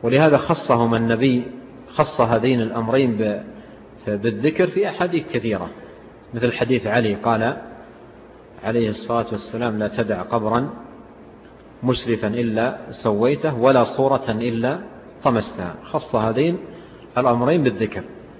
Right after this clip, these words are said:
قال أيضا في الحديث الآخر: "أولئك شرار الخلق،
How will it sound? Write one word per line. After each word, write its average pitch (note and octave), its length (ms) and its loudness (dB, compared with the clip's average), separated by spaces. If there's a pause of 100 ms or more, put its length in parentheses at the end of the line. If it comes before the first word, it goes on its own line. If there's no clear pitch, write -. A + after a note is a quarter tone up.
(400)
قال A#2+ 140 4
أيضا A2+ 220 4
في G#2+ 80 -4
الحديث A2 380 -2
الآخر: A2 440 -2
"أولئك A2 540 -2
شرار A2+ 400 0
الخلق، G2+ 500 -4